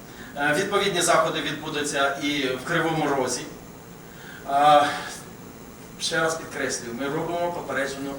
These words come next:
акцію для того, щоб привернути увагу, які проблеми сьогодні, е,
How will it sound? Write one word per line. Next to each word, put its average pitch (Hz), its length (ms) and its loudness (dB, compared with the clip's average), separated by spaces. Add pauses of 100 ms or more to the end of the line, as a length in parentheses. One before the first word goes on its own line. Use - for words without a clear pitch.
акцію - 340 -6 (840)
для 208 180 4
того, 151 400 -2
щоб - 140 -10
привернути 170 560 -2
увагу, 143 500 -2 (360)
які 196 340 2
проблеми 220 680 4 (420)
сьогодні, 190 640 4 (540)
е, 151 420 4